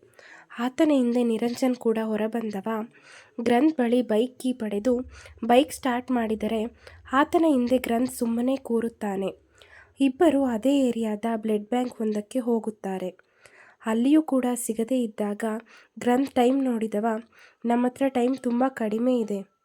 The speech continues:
ಎಂದು ಯೋಚಿಸಿ ಹತ್ತಿರದ ಬ್ಲಡ್ ಬ್ಯಾಂಕ್‌ಗಾಗಿ Google ಮೊರೆ ಹೋಗುತ್ತಾನೆ. ಅದು ಸೂಚಿಸಿದೊಡನೆ ಗ್ರಂಥ್ ಬೈಕ್ ಸ್ಟಾರ್ಟ್ ಮಾಡಿದವ ನಿರಂಜನ್ ಹತ್ತಿ ಕೂತೊಡನೆ ಅದೆಷ್ಟು ಸ್ಪೀಡ್‌ನಲ್ಲಿ ಗಾಡಿ ಓಡಿಸಿದನೆಂದರೆ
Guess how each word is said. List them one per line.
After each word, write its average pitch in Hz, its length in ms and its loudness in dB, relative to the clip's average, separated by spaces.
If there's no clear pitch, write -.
ಎಂದು 269 160 8
ಯೋಚಿಸಿ 254 680 4
ಹತ್ತಿರದ 294 520 4
ಬ್ಲಡ್ 240 300 0
ಬ್ಯಾಂಕ್‌ಗಾಗಿ 254 640 2
Google 269 420 4
ಮೊರೆ 233 200 2
ಹೋಗುತ್ತಾನೆ. 220 680 -4
ಅದು 269 180 4
ಸೂಚಿಸಿದೊಡನೆ 262 960 2
ಗ್ರಂಥ್ 262 360 4
ಬೈಕ್ 254 220 2
ಸ್ಟಾರ್ಟ್ 247 360 -4
ಮಾಡಿದವ 220 480 -2
ನಿರಂಜನ್ 240 520 2
ಹತ್ತಿ 226 300 -2
ಕೂತೊಡನೆ 226 640 -2
ಅದೆಷ್ಟು 254 420 4
ಸ್ಪೀಡ್‌ನಲ್ಲಿ 269 640 2
ಗಾಡಿ 233 380 -2
ಓಡಿಸಿದನೆಂದರೆ 226 920 -2